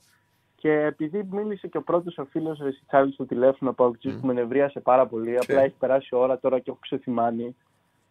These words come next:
Speaker 1: Ε, και λέει ότι δεν έχει νόημα να κερδίζουμε τις Κηφισιές και τα Γιάννενα και να ρίχνουμε πεντάρες και εξάρες. Ας μου βρούνε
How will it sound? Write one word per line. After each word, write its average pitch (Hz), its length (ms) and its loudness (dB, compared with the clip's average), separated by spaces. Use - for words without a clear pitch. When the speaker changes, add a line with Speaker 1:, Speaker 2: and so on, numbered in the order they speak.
Speaker 1:
Ε, 135 720 6
και 139 140 -8
λέει 151 160 -6
ότι 151 200 -8
δεν 143 200 -10
έχει 151 220 -10
νόημα 143 300 0
να 135 100 0
κερδίζουμε 135 500 -4
τις - 140 -12
Κηφισιές 135 580 4
και 131 100 0
τα 123 120 8
Γιάννενα 127 460 6
και 123 140 -2
να 123 120 0
ρίχνουμε 131 300 -2
πεντάρες 123 440 4
και 127 100 -2
εξάρες. 123 600 -2
Ας 147 220 2
μου 160 280 -8
βρούνε 180 680 -2